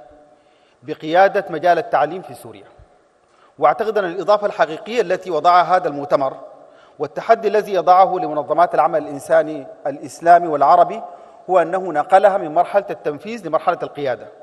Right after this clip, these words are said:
ونحن تأخرنا في مرحلة القيادة تأخيرا كبيرا جدا، ولذلك نحتاج إلى مزيد من الجهد أن نحول هذا التحدي إلى فرصة بالنسبة لمنظماتنا وبالنسبة للمتلقين لهذا العمل.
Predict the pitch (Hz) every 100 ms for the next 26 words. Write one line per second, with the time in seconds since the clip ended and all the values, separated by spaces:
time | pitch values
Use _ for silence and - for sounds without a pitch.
0 | - _ _ _ _ 131 156 214 220 214
1 | 180 165 151 - 202 202 202 156 170 -
2 | 165 151 - 160 190 214 220 208 165 151
3 | 180 156 147 139 143 120 120 120 - _
4 | _ _ _ _ _ _ - _ - 165
5 | 185 254 254 262 - - - - - 165
6 | 160 233 233 208 190 175 185 190 160 139
7 | 131 - - - _ _ _ _ - 156
8 | 156 - 233 226 226 180 208 185 - 175
9 | - 170 214 190 160 - 175 - - -
10 | - _ _ _ _ 151 170 208 208 160
11 | 156 151 160 196 214 170 - - - -
12 | _ 147 160 202 185 160 147 156 - 160
13 | 160 139 131 120 104 101